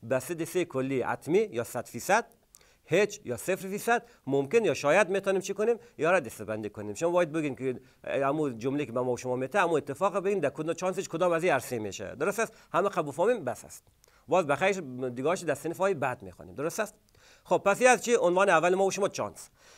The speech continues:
اما عنوان دوم ما و شما چی است؟ احتمال. احتمال چی است؟ من یک، در یک جمله برات می‌گم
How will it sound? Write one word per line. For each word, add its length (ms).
اما 240
عنوان 340
دوم 260
ما 80
و 60
شما 200
چی 160
است؟ 180
احتمال. 680
احتمال 480
چی 160
است؟ 280
من 240
یک، 200
در 400
یک 60
جمله 220
برات 200
می‌گم 320